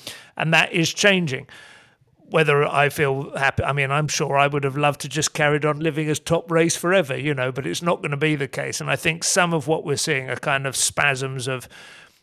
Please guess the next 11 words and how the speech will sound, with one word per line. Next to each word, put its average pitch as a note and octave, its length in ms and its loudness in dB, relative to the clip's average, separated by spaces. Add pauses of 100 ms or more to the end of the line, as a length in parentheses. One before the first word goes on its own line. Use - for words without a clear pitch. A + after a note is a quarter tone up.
(480)
you D#3 100 -4
know, C4+ 180 -2
not C4 220 0
entirely G#3 540 2
coherent F3+ 560 4
or E3 180 2
rational, F3 460 2
but E3+ 160 2
understandable E3 880 2
attempts D3+ 520 -4
to, D3 400 -2